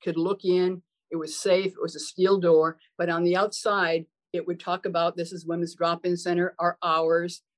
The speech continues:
And also a little bit, eventually, it was like, what was going on that day or that week. So we started. It was, it was a wonderful start. It was very simple. And word, word was out on the street, you know,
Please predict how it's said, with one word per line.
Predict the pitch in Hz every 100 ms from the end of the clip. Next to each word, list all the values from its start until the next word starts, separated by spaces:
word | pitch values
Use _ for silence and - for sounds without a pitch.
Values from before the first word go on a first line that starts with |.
| _ _ 175
And | 175
also | 214 240 233
a |
little | 208 233 254
bit, | 208 208
eventually, | 190 226 214 196
it | 196
was | 185 190
like, | 180
what | 214
was | 214 202
going | 208 196
on | 180 180
that | 180 - -
day | 165 170
or | 160
that | 156 151 165
week. | 151 - _ _ _ - - _
So | - 254 208 170 _ _ -
we | 226
started. | - 214 180 175 151 170 - - - - _ _ _ -
It | 247
was, | 233 233 -
it | 226
was | 220 208
a |
wonderful | 190 233 240 240 208
start. | 196 - 175 190 208
It | 202
was | 202 180
very | 196 233 202 185
simple. | 185 170 165 165 _ _ - - -
And | 196 202 190 208
word, | 240 262 - 220
word | 269 262
was | 220 202
out | 190 170 185
on | 180 170
the |
street, | 170 185 175 160
you | 185
know, | 175 175